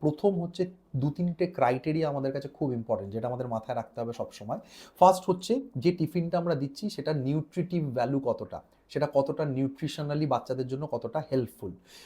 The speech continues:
সেকেন্ড হচ্ছে সেটা কতটা বাচ্চাদের জন্য অ্যাকসেপ্টেবল, বাচ্চারা কতটা সেটাকে অ্যাকসেপ্ট করবে। থার্ড থিং হচ্ছে যে সেইটার অ্যাভেলেবিলিটি, মানে সেটার ইজিলি অ্যাক্সেসিবিলিটি কতটা,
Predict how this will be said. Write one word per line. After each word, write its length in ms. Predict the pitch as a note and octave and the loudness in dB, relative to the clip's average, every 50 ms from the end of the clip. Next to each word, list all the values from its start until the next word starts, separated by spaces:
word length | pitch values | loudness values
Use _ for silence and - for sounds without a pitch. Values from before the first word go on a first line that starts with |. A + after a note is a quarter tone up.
| - - | -14 -4
সেকেন্ড 400 | - - F3 F3+ G#3 G3 F#3+ F#3+ | 2 4 4 6 6 4 4 2
হচ্ছে 180 | F#3+ F#3 G#3 | 0 0 -2
সেটা 280 | F#3 F#3 E3 - E3+ F3+ - | -4 -2 -2 -4 -4 -2 -2
কতটা 300 | F#3 - D#3 D3+ F3 D#3 | -2 -2 -2 -2 0 2
বাচ্চাদের 420 | B2 A#2 A#2 - - C3+ C#3+ C#3+ | 2 0 0 0 -2 -2 -2 0
জন্য 260 | C#3 D3+ D3+ E3+ E3+ - | 0 0 -2 -2 -2 0
অ্যাকসেপ্টেবল, 760 | - C#3 - - - - - E3+ D3+ - - B2+ G#2+ G#2 G2+ | 0 0 0 0 -8 0 2 2 2 2 0 0 0 0 0
বাচ্চারা 360 | F#2 A2 A#2 - - C#3+ D3 D3 | 0 -2 -2 0 0 0 2 2
কতটা 300 | C3+ C3+ - - D3+ D3 | 2 0 0 0 -2 0
সেটাকে 280 | C#3+ D3 C#3 C#3+ - D3 | -2 -2 -2 -2 -4 -6
অ্যাকসেপ্ট 500 | - - - - - - D3 B2+ - - | -8 -8 -12 -12 -6 -4 -4 -4 -4 -6
করবে। 280 | - - G#2 F#2 F#2 F#2 - - - - - - - - _ _ | -6 -6 -6 -6 -6 -8 -12 -14 -18 -20 -20 -20 -20 -20 _ _
থার্ড 280 | - - F3+ F#3 G3+ F#3 - | 4 8 10 10 10 8 4
থিং 160 | - G3+ F#3 D#3+ | 0 0 0 0
হচ্ছে 360 | C3+ C3+ - - - F#3+ A3 - - - - _ _ _ _ _ _ _ _ _ - - | 0 -2 -4 -2 -2 -2 -2 -2 -8 -16 -20 _ _ _ _ _ _ _ _ _ -8 -6
যে 340 | C3+ A2 C3 C#3+ E3+ - - - - - - - - - _ _ _ | -2 2 4 4 4 2 0 -8 -16 -20 -20 -20 -20 -20 _ _ _
সেইটার 640 | - - - E3+ D#3+ D#3+ - G3 A#3 A#3 - - - _ _ _ _ _ _ | -2 6 8 8 8 10 8 8 8 6 4 -4 -16 _ _ _ _ _ _
অ্যাভেলেবিলিটি, 600 | - C#3 D3+ D3+ D#3+ F3 F3 D3+ C#3+ C#3 B2+ G#2+ B2+ | 8 8 10 10 10 10 10 10 8 6 6 4 2
মানে 140 | B2 C3+ C3+ | 2 0 2
সেটার 300 | - D#3+ D#3 F3 F3 F3 - - | 2 4 6 6 6 6 4 4
ইজিলি 420 | E3+ D#3+ D3 E3+ F3+ F3 G3 F#3 - | 4 4 6 6 6 6 6 4 2
অ্যাক্সেসিবিলিটি 880 | - - - - - - F#3+ F3+ F#3 F#3+ F3 D3 E3 D3+ D#3 D3 - C3+ | -2 -4 -4 -4 2 2 2 4 6 4 6 6 6 4 4 2 0 -2
কতটা, 400 | - A2 - - A2 - F2+ E2 | -2 -2 -4 -4 -8 -8 -8 -10